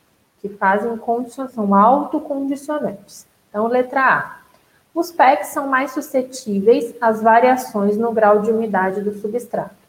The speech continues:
já que a água dificulta o processo em que os monômeros ácidos promovem a ionização e desencadeiam a desmineralização dos tecidos dentários duros.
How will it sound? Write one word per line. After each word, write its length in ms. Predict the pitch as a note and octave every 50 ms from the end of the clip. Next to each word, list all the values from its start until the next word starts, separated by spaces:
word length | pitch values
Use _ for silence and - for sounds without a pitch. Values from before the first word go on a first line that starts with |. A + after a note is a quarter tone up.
| _ _ _ _ _ _ _ _ -
já 320 | F#3+ G3 G#3 G3 G3 G3+
que 140 | G3 - A3+
a 80 | A#3 C4
água 460 | C4+ A3 G3 G3 G3+ G3+ A#3 A#3 A3+
dificulta 960 | G3 G#3 C4 C#4 C#4 - - D#4 D#4 - - - C4 B3+ C4+ C#4+ C#4+ - D4
o 100 | C#4 C#4
processo 580 | C#4 - B3 A#3 A#3 - - G#3 G#3 G#3 G#3 A3+
em 80 | A3
que 100 | G#3+ -
os 120 | A3 G#3 G#3
monômeros 640 | G#3 G#3 G#3 G3 F#3+ F#3 F3+ F#3+ F#3+ G3 F#3+ F#3+ F#3+
ácidos 720 | F#3 F3+ F3 F3 F3+ - - C4 B3 C#4+ D#4+ E4 E4 - _ _ _ _ _ _
promovem 720 | - C#4 C#4 C#4+ C#4 B3+ A#3 A3+ A3+ A3+ A3+ B3 A#3+ B3 B3
a 160 | A#3+ A#3+ A#3
ionização 1120 | A#3 A#3 B3 C4+ C#4 C#4 C4+ C4+ C4 B3+ C4 B3 A#3 A#3+ - - - G3+ G3 G#3 A3 - - -
e 80 | B3
desencadeiam 760 | A3+ A3+ A#3+ A#3 B3+ A#3+ A#3+ - B3 A3+ G#3+ A3 A3 A3 A3+ A#3
a 60 | A3+
desmineralização 1080 | A3+ A3+ A3+ G#3+ A3 G#3+ G#3+ G#3+ A3 A3 G#3+ A3 A3 A3 A#3 A#3 A#3 - - G#3 G3+ G3+
dos 140 | G3+ G3+
tecidos 540 | - - A#3 A3 - - G#3 F#3+ G#3 G#3 G#3
dentários 580 | G3+ G#3+ G#3+ A3 - A3 F#3 F#3 G3 A3 A#3 -
duros. 200 | - - -